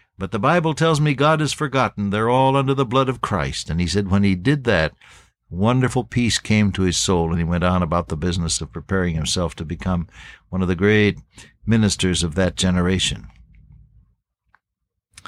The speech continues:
They overcame Satan, it says, by the blood of the Lamb. That is to say,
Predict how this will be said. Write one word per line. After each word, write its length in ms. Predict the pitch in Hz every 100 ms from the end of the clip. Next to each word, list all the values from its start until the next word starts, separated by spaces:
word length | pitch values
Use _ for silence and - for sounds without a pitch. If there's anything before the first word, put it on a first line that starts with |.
| - - - _ _ _ _ _ -
They 320 | 104 107 101
overcame 760 | 87 143 139 139 - 185 175 160
Satan, 400 | - 156 131 95
it 140 | 92
says, 240 | - 104 90
by 220 | 85 101
the 100 | 92
blood 380 | 82 101 120 113
of 100 | 104
the 100 | 117
Lamb. 300 | 120 104 90
That 220 | 127 151
is 120 | 160
to 120 | -
say, 540 | 151 185 165 107 78